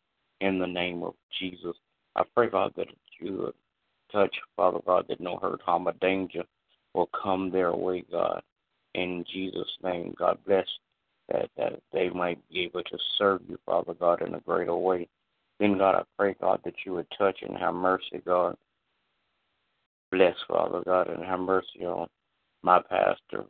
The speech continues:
God, and his family. Continue, God, to crown his head with wisdom and knowledge.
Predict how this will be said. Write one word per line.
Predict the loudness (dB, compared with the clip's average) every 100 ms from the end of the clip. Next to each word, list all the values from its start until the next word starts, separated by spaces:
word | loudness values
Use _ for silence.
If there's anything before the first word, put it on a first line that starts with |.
| -2
God, | 2 2 0 _ _ _ _
and | -8 -6 -4
his | -6 -6 -4
family. | -2 -2 -4 -10 -10 _ _ _ _
Continue, | -8 -6 -8 -8 -8 -2
God, | 0 -2
to | -6
crown | 0 2 2
his | -2 -2
head | -4 -4
with | -6 -4
wisdom | -4 -4 -6 -6
and | -4
knowledge. | 2 4 4 0